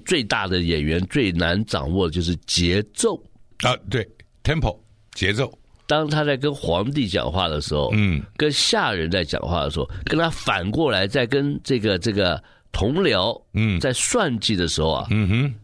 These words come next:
Speaker 1: 该慢就慢。
Speaker 2: 对。
Speaker 1: 该快就快。
Speaker 2: 是，
Speaker 1: 有没有？
Speaker 2: 没错。
Speaker 1: 田哥，这一点我倒蛮佩服你的哈。
Speaker 2: 啊，没有，还好啦。
Speaker 1: 你也是这方面的专家。
Speaker 2: 嗯。不敢，不敢，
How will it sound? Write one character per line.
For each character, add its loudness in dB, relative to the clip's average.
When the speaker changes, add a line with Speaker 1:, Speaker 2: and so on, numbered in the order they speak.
Speaker 1:
该 0
慢 0
就 -4
慢。 -6
Speaker 2:
对。 0
Speaker 1:
该 0
快 -2
就 -4
快。 -8
Speaker 2:
是， 0
Speaker 1:
有 0
没 2
有？ 0
Speaker 2:
没 0
错。 -8
Speaker 1:
田 0
哥， 0
这 2
一 2
点 2
我 0
倒 0
蛮 0
佩 0
服 -4
你 -2
的 -8
哈。 -2
Speaker 2:
啊， 0
没 -2
有， -2
还 -2
好 -10
啦。 -18
Speaker 1:
你 2
也 2
是 0
这 -2
方 0
面 0
的 0
专 0
家。 0
Speaker 2:
嗯。 -6
不 0
敢， -2
不 -4
敢， -10